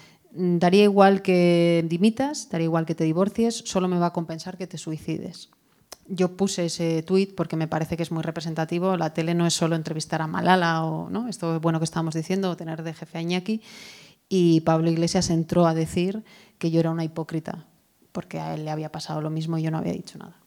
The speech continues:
Entonces, me parece que, que un político, porque yo creo que ejerce todavía, aunque no tenga un cargo orgánico, haga eso, creo que es doloroso. Y además, su relación con La Sexta, mm, insisto, no, que yo, bueno, me gustaría que la gente viera todo lo que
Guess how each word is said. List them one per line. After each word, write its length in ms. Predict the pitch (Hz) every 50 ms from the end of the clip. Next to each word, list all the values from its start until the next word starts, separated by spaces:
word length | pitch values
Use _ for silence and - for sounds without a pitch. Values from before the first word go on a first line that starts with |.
| _ _
Entonces, 400 | - - - 165 170 - - - _
me 140 | - 175 165
parece 300 | 165 170 170 165 - 180
que, 160 | - 180 160
que 100 | - 175
un 240 | 170 180 180 180 175
político, 800 | 180 - - 185 175 180 196 190 - 165 165 - 170 160 - _
porque 240 | - - - - 151
yo 100 | 151 156
creo 140 | - 165 156
que 80 | 160
ejerce 380 | 156 - - 180 175 - - 165
todavía, 420 | - 160 160 160 160 170 202 202
aunque 160 | 180 165 -
no 80 | 160 160
tenga 200 | 156 160 160 165
un 100 | 160 156
cargo 200 | - 156 156 156
orgánico, 480 | 156 156 156 165 165 170 - - 170 175 - - - - - _ -
haga 260 | - 185 180 175 175
eso, 300 | 180 175 - - 202 196
creo 160 | - 185 175
que 80 | 165 175
es 60 | 165
doloroso. 520 | 175 175 165 160 151 170 175 - - - - _ _ _ -
Y 40 | -
además, 280 | 165 151 - 110 175 -
su 140 | - 170
relación 380 | 151 151 151 151 147 - 156 151
con 120 | - 160
La 100 | 156 156
Sexta, 460 | 151 - 156 - - - 170 156 190 - _ _ _ _ _ _ _ _ _ _ _ -
mm, 260 | 175 - 156 156 156
insisto, 400 | 160 160 - - 165 170 - 160
no, 260 | 156 160 170 165 160 160
que 180 | - 170 - - - 165 160 165 175
yo, 160 | 170 175 165 170 170 - -
bueno, 240 | - 165 180 185 175
me 80 | 165 160
gustaría 240 | 160 - - 185
que 60 | 170 170
la 60 | 170
gente 260 | - 180 175 - 175
viera 260 | 170 175 175 175 170
todo 180 | - 185 175 - -
lo 140 | 190 180
que 360 | 180 180 170 170 165 156 -